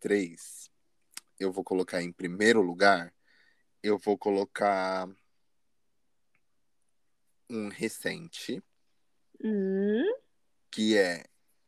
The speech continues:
Speaker 1: n-, não que seja o meu favorito, porque eu acho que ele já tá, assim, um pouco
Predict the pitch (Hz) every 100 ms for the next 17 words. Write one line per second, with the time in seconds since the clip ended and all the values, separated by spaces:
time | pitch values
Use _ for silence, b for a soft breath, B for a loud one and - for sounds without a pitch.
0 | - 120 123 - 123 131 139 - 247 165
1 | 156 156 160 139 160 156 95 95 - 101
2 | 104 101 - - 113 110 107 107 104 113
3 | - - 110 113 - 104 - 117 110 101
4 | 92